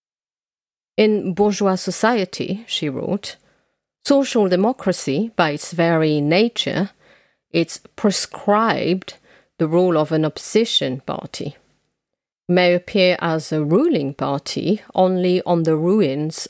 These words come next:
of that bourgeois stage." She added that, thanks to its position between the bourgeoisie and the proletariat, the petite bourgeoisie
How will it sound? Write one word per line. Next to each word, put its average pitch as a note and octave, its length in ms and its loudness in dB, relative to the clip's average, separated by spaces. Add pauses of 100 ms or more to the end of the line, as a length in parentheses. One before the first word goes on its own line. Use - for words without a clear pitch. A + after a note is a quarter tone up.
of D#3+ 280 -2
that C#3 340 -6
bourgeois E3 460 0
stage." - 720 -6 (1080)
She A3+ 180 4
added F#3 380 0
that, C#3+ 300 -2
thanks F3+ 260 0
to - 140 0
its E3 180 -2
position F3+ 720 0
between F3+ 360 0
the D3 80 -4
bourgeoisie E3+ 520 0
and C#3+ 140 0
the C#3 60 -2
proletariat, D#3 1080 -2 (500)
the G3 60 -8
petite A3 460 0
bourgeoisie F3+ 760 0